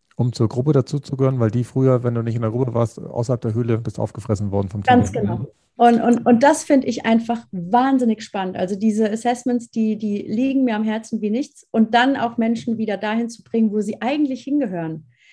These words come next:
Speaker 2: Denn weißt du, ich habe ja nun in der Szene der Persönlichkeitsentwicklung sehr, sehr viel gesehen. Und da werden dann, ich sag mal, tausend Menschen auf ein Seminar geschickt. Aber gar nicht für jeden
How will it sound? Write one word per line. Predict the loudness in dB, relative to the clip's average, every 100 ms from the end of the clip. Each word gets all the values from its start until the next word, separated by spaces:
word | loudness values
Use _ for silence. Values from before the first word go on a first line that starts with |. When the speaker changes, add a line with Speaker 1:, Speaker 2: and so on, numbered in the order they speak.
| _
Speaker 2:
Denn | 4 6
weißt | 6 2
du, | -2 -4 -10 -20 _ -8
ich | 0
habe | 2 6
ja |
nun | 6 6
in | 6
der | 4
Szene | 2 -2 -2 0
der | 0 -2
Persönlichkeitsentwicklung | -4 -2 -2 -2 -6 -8 -8 -12 -10 -8
sehr, | -2 2 2
sehr | 0 -4
viel | -6 -10
gesehen. | -10 -10 -10 -12 _ -20 -20 -20 _
Und | 4 4 2 -2 _ 2
da | 2 2 2
werden | 4 6 4
dann, | 4 2 0 -4
ich | -4
sag | -4 -2
mal, | -2 -4
tausend | 2 4 4 4
Menschen | 2 -2 -4
auf | -6 -6
ein | -2 2
Seminar | 2 0 -2 -4
geschickt. | -6 -8 -10 -10 _ _ _ -20 _ _ _ _
Aber | -6 -2 -2
gar | 2 4
nicht | 4 2 -6 _ _
für | _ 0
jeden | 2 4 4 4 2